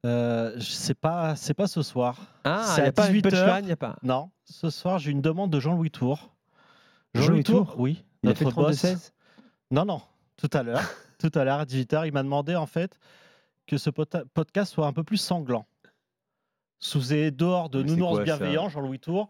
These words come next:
Speaker 1: il
Speaker 2: Sanglant,
Speaker 1: veut du
Speaker 2: c'est le
Speaker 1: sang.
Speaker 2: mot qu'il a employé ?
Speaker 1: Il, oui. Non, c'est moi qui l'emploie.
Speaker 2: D'accord.
Speaker 1: Et donc, <laughs>
Speaker 2: Piquant, il a dû dire un truc comme ça, peut-être ?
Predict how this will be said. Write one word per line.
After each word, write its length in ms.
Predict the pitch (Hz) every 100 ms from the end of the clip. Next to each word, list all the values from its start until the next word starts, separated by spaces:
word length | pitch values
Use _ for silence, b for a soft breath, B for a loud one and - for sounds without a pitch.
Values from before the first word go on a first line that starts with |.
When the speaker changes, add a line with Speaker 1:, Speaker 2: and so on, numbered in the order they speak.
| _
Speaker 1:
il 60 |
Speaker 2:
Sanglant, 320 | - 190 151 214
Speaker 1:
veut 60 |
du 60 | 208
Speaker 2:
c'est 60 | 160
le 40 |
Speaker 1:
sang. 80 | 165
Speaker 2:
mot 60 | 202
qu'il 140 | 185
a 40 | 180
employé ? 340 | 156 165 220
Speaker 1:
Il, 80 | 226 -
oui. 200 | 107 - - - _ _
Non, 240 | 139 156 -
c'est 140 | -
moi 140 | 123 160
qui 100 | 156
l'emploie. 420 | 143 - 156 202
Speaker 2:
D'accord. 400 | 90 95 90 76 - _ _ _ _ _ _ _ _ _ -
Speaker 1:
Et 100 | 127
donc, 220 | 147 175
<laughs> 580 | - - 127 - - -
Speaker 2:
Piquant, 300 | 165 196 190
il 60 |
a 40 | 175
dû 100 | 165
dire 160 | 170
un 60 | 175
truc 140 | 165
comme 120 | 170 160
ça, 140 | 180
peut-être ? 320 | 170 175 175